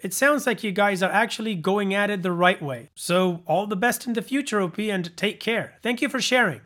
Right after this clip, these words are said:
Now, I don't know if we need a mood changer after that, but we could definitely use a mood enhancer. So let's move on with that.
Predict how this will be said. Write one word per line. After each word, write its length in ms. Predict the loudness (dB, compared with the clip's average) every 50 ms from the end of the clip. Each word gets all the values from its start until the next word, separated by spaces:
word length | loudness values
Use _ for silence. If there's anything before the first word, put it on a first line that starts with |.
| _ -2
Now, 220 | 2 4 4 4 4
I 100 | 4 4
don't 180 | 4 2 2
know 140 | 0 0 0
if 60 | 0
we 100 | 0 -2
need 140 | -2 -2 -2
a 60 | -2
mood 420 | 0 0 0 0 0 0 -2 -6 -6
changer 360 | -4 -2 -2 -2 0 2 2
after 260 | 2 2 0 -2 -4
that, 300 | 0 2 2 2 0 -2
but 120 | -6 -6 -4
we 120 | -6 -6
could 200 | -4 -6 -6 -2
definitely 520 | 0 0 0 0 0 -2 -2 -2 -2 -2 -2
use 200 | -2 0 0 0
a 80 | 0
mood 180 | 0 0 0 -2
enhancer. 640 | -2 -2 -2 0 0 0 0 -2 -4 -6 -6 -8 _ _ -12
So 180 | -4 0 0 2
let's 280 | 2 2 0 0 0 0
move 140 | 2 4
on 160 | 4 4 4 4
with 120 | 2 2
that. 360 | 2 2 2 0 -6 -18 -20